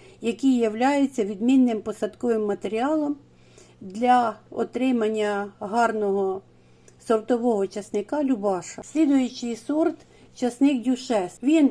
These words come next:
ранньостиглий, стрілкуючий. І хоч, друзі, ми висаджували цей часник, і на кожній цибулині були чотири зубки,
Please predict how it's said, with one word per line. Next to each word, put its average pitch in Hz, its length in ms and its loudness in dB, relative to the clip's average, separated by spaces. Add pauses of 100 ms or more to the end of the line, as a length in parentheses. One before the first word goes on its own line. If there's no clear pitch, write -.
(120)
ранньостиглий, 240 1300 0 (120)
стрілкуючий. 269 1160 -2 (260)
І 269 160 4
хоч, 294 300 2
друзі, 254 440 2
ми 240 180 -2
висаджували 220 1000 0 (480)
цей 220 640 -2
часник, 247 640 2 (140)
і 254 140 2
на 247 160 4
кожній 226 500 0
цибулині 220 640 -2
були 214 360 -2
чотири 208 540 0
зубки, 294 520 -4